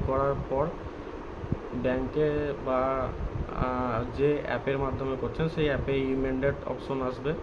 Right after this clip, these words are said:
মানে ই ম্যান্ডেট আর কিছু নয়, শুধুমাত্র যে আপনি ওটাকে অথরাইজ করছেন যে এই মিউচুয়াল ফান্ড, আহ, এজেন্সিটা আপনার ব্যাংক অ্যাকাউন্ট থেকে অটোমেটিক্যালি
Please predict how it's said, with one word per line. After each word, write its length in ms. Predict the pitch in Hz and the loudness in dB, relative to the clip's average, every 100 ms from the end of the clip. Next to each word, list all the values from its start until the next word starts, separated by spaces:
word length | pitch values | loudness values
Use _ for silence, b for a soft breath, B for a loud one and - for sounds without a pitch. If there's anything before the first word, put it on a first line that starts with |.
| B B B B - - | B B B B -8 -2
মানে 300 | 135 156 175 175 - | 0 2 2 0 0
ই 100 | 147 | 2
ম্যান্ডেট 360 | 156 165 175 | 4 4 4
আর 140 | 170 160 | 4 0
কিছু 200 | 160 170 | -2 -2
নয়, 240 | 165 156 202 - | 0 0 0 -2
শুধুমাত্র 540 | 156 151 143 143 156 | 2 4 2 2 2
যে 340 | 151 160 156 139 - | 4 4 4 2 0
আপনি 420 | 131 131 151 165 | 0 2 2 4
ওটাকে 340 | 151 131 127 | 4 2 0
অথরাইজ 460 | 180 143 139 139 143 139 | 0 0 2 4 4 4
করছেন 320 | 139 139 151 | 0 0 0
যে 120 | 160 | 2
এই 280 | 175 - 147 | 2 2 2
মিউচুয়াল 640 | 165 165 147 139 - 143 143 | 4 4 2 2 2 2 2
ফান্ড, 260 | 147 143 151 | 2 0 0
আহ, 640 | 131 - 139 135 131 131 | -4 -4 2 2 2 2
এজেন্সিটা 580 | 131 139 139 147 - 120 165 - B B B - - | 2 0 0 0 0 0 -4 -8 B B B -4 -2
আপনার 360 | - 127 139 143 | -2 2 2 2
ব্যাংক 320 | 135 131 131 | 0 0 2
অ্যাকাউন্ট 400 | 131 127 139 127 | 2 2 0 0
থেকে 240 | 139 143 | 0 0
অটোমেটিক্যালি 800 | 175 151 135 139 135 131 135 160 | 0 0 2 2 2 0 2 0